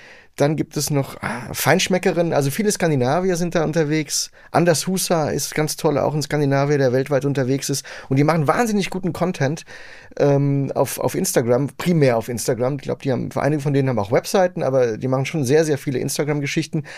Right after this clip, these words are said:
Aber eben nicht so dieses oberflächliche Tralala, sondern einfach, da sind auch dann echt ganz gute Texte unter den, unter den Bildergalerien und wo du das Gefühl hast, die, die machen das wirklich mit, mit Leidenschaft und kennen sich aus und denen kann man auch bis zu einem gewissen Grad vertrauen.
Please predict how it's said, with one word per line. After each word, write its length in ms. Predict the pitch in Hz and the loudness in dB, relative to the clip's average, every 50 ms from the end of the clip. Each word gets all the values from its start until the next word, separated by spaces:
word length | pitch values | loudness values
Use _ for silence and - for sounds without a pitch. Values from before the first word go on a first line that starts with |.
| - - - - - | -16 -16 -10 -2 2
Aber 220 | 131 139 147 156 | 2 4 4 4
eben 340 | 143 - 160 151 147 147 151 | 2 2 0 0 0 0 0
nicht 220 | 160 170 160 - | 0 -2 -2 -2
so 80 | - 165 | -2 -2
dieses 320 | 139 139 135 143 135 - | -2 -2 -2 -2 -2 -2
oberflächliche 680 | - 135 156 165 156 - 165 147 - - 143 131 143 131 | 0 2 4 4 4 4 2 -2 -2 -2 -4 -2 -2 -2
Tralala, 560 | - - 131 156 175 180 180 175 180 185 185 185 - - - - - - - | -2 0 0 2 2 2 2 2 2 0 -2 -4 -8 -18 -18 -20 -20 -14 -4
sondern 380 | - 147 143 156 170 170 165 | 0 2 4 4 4 4 2
einfach, 400 | 131 - 113 139 143 - 160 - | 2 0 -2 -2 -2 -4 -6 -4
da 100 | - 143 | -2 -2
sind 140 | 131 151 - | 0 0 0
auch 140 | - 175 - | -2 -2 -2
dann 160 | 147 143 - | -2 -2 -2
echt 240 | - 156 143 - - | -2 -4 -2 0 0
ganz 160 | 170 147 - | 0 0 0
gute 240 | - 170 160 165 - | -2 -2 -2 -2 -2
Texte 380 | - 175 - - - - 143 - | -2 -2 -2 -2 -2 0 0 2
unter 180 | 139 139 151 | 2 2 2
den, 240 | 139 139 139 139 - | 2 2 0 0 0
unter 180 | - 135 139 139 | -2 0 0 0
den 200 | 131 135 127 120 | 0 0 0 2
Bildergalerien 840 | 139 143 139 135 120 131 123 127 123 117 123 127 131 131 131 131 | 2 2 4 4 4 4 2 2 2 0 0 -2 0 0 0 0
und 160 | 117 117 127 123 | 0 -2 -2 -2
wo 60 | 139 | 0
du 60 | 135 | -2
das 100 | 135 - | -2 -2
Gefühl 140 | - 156 156 | 0 2 0
hast, 140 | 147 147 - | 0 0 -4
die, 160 | 139 143 139 135 - - - - - - - - - - - | -6 -6 -6 -6 -8 -14 -16 -16 -16 -18 -18 -20 -14 -6 -2
die 80 | 147 | 0
machen 280 | 127 123 147 147 175 165 | 2 2 2 2 2 2
das 220 | 147 147 131 135 | 2 2 2 2
wirklich 460 | 135 147 151 - 160 156 139 - - - | 0 0 0 0 0 -2 -2 -2 -4 -2
mit, 260 | 135 139 139 - - | -2 -2 -2 -2 -4
mit 160 | 139 127 - | -2 0 2
Leidenschaft 640 | 120 117 135 165 175 - - 196 165 156 - - - | 2 4 4 2 2 0 0 0 0 -2 -2 -6 -8
und 160 | 135 127 - | -6 -6 -2
kennen 220 | - 139 139 147 | 0 2 2 2
sich 220 | 139 143 131 - - | 0 0 -2 0 0
aus 280 | 98 117 139 165 160 | 2 4 4 2 2
und 80 | 170 151 | 0 0
denen 160 | 139 135 131 | 0 0 0
kann 140 | - 143 139 | 0 0 -2
man 100 | 139 123 | 0 0
auch 240 | - - 127 - - | 0 -2 -2 -4 -6
bis 180 | - 139 - - | -4 -4 -2 0
zu 80 | 147 | 0
einem 60 | 139 135 | 0 0
gewissen 260 | 127 139 - 143 123 | 0 0 -2 -4 -2
Grad 220 | - 123 120 123 | 0 0 0 0
vertrauen. 280 | - - 110 - 120 | 0 -4 -4 -4 -2